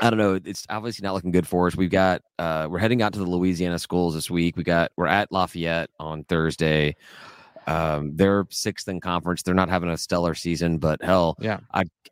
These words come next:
Speaker 1: based off where we are, I'd kill to be sixth right now.
Speaker 2: I know, which
Speaker 1: And
Speaker 2: sucks though, because, you know, we're usually struggling against Lafayette, and, and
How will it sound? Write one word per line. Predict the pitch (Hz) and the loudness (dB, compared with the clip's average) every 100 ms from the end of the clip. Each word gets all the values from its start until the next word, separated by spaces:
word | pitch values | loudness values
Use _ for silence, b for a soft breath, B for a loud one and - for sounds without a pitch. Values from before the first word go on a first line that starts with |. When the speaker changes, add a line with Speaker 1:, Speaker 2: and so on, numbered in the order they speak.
| _ 95 | _ -6
Speaker 1:
based | 104 107 113 | -2 -2 -2
off | 104 | -4
where | 101 | -4
we | 92 87 | -4 -2
are, | 95 87 | -2 -2
I'd | 82 | -4
kill | 98 | -2
to | 90 | -2
be | 78 | -2
sixth | - 80 - | -2 -4 -2
right | 73 65 | -4 -2
now. | 76 78 78 B B B B | 0 2 0 B B B B
Speaker 2:
I | 165 | 2
know, | 214 165 | 4 4
which | 156 | 2
Speaker 1:
And | 156 | 0
Speaker 2:
sucks | 196 202 - | -2 -2 0
though, | 131 | 0
because, | 120 120 135 127 127 | 0 2 2 2 -2
you | 135 | -4
know, | 120 113 | -4 -6
we're | 123 131 | -4 -2
usually | 131 147 143 127 | 0 -2 -2 -6
struggling | - 131 143 127 107 | -2 0 0 0 -4
against | 104 104 - | -6 -8 -4
Lafayette, | 104 - 107 104 | -4 -4 -4 -4
and, | 104 110 107 101 | -4 -6 -8 -10
and | 110 107 104 | -10 -8 -10